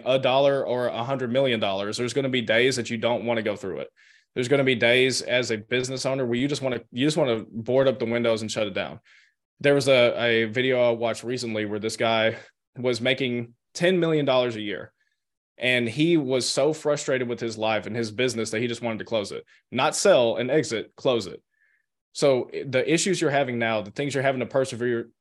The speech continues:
persevere through now are gonna rear their ugly head again when you get further down the road.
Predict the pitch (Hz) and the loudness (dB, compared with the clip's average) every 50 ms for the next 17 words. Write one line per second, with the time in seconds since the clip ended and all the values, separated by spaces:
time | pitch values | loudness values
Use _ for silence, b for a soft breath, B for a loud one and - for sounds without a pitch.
0 | _ - 160 156 151 151 127 123 131 131 131 131 120 104 104 107 113 117 110 98 | _ -2 0 0 0 0 -2 -2 0 -2 -2 -2 -4 -4 -4 -2 -2 -2 -2 -2
1 | 90 - - b b b b b - 113 123 120 143 151 160 135 120 117 131 135 | -4 -6 -10 b b b b b -4 -4 0 2 2 2 2 2 0 0 0 0
2 | 135 135 127 127 120 - 120 127 113 117 113 120 113 117 107 - - 104 101 113 | 0 0 -2 -2 -2 -2 -2 -2 -2 -2 -2 -2 -2 -2 -2 -4 -6 -6 -4 -2
3 | 120 127 120 107 104 110 113 117 117 117 113 101 123 117 117 - - 107 107 107 | -2 0 0 -2 -2 -4 -4 -4 -4 -4 -2 0 0 0 0 -2 -4 -4 -4 -2
4 | 110 107 107 110 110 101 101 104 117 127 95 76 - - | -2 -2 -2 -4 -4 -4 -2 0 0 0 0 -2 -6 -12